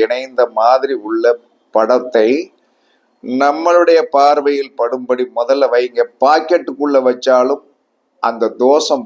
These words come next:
போகும். அதே சமயத்துல அந்த இரண்டு சர்ப்பங்கள் இணைந்த அந்த க-, கல் அடிச்சு வச்சிருப்பாங்க இல்லையா, அதற்கு நீங்கள் டெய்லி போய் அதை பார்த்து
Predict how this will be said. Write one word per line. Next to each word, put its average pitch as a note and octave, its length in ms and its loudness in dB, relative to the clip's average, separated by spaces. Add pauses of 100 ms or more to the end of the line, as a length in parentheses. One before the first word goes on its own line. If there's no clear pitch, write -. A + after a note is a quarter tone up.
போகும். C3 400 0 (2000)
அதே F3+ 180 2 (140)
சமயத்துல C#3+ 480 -2 (1700)
அந்த B2+ 240 2 (180)
இரண்டு D#3 380 2
சர்ப்பங்கள் D3+ 580 0 (100)
இணைந்த C3 380 -4 (1300)
அந்த A#2 160 0 (540)
க-, B2+ 340 2
கல் D3 260 2
அடிச்சு B2 260 -4
வச்சிருப்பாங்க A2+ 480 -8
இல்லையா, G#2+ 240 0 (600)
அதற்கு A2 440 -2 (580)
நீங்கள் G2+ 340 -10
டெய்லி D3+ 480 4
போய் B2+ 160 4
அதை A2+ 120 0 (120)
பார்த்து A2 300 0